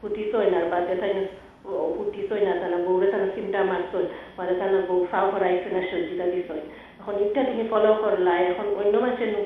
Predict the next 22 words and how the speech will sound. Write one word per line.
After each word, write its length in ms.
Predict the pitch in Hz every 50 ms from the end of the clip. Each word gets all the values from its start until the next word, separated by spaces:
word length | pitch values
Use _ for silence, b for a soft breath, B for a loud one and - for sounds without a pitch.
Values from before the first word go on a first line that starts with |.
| -
কয়, 200 | - 208 202 196 190 B B B B B B B
তারা 280 | - 214 202 190 185 185 190
কই, 260 | 202 202 202 185 185 190 185 - - - - - - -
"ছয় 200 | - 202 202 202
হাত 260 | 202 202 202 202 196
জোয়া 220 | - 185 185 190 190
লাগে, 360 | 185 180 180 180 196 190 185
ল-, 580 | 180 180 190 185 180 - 185 175 185 190 185 180
লরি 260 | 190 190 190 196 196
লং 180 | 208 196 185
হওয়া 260 | 185 196 190 185 180 180
লাগে, 280 | 180 180 180 180 180
অত 260 | 180 175 170 170 - 202 196 190
জোয়া 160 | 185 185 185
লাগে।" 360 | 180 175 180 175 175 180 185 185
এখন 260 | - - - 226 214
এটা 380 | 208 208 208 - - - - 254
তুমি 260 | 247 233 233 226 226 220
ফলো 260 | 208 196 202 208 208
করলা, 280 | 214 214 196 185 180 180
এটা 300 | 185 190 - - 226 214 214 427
তো 220 | 208 415 208 208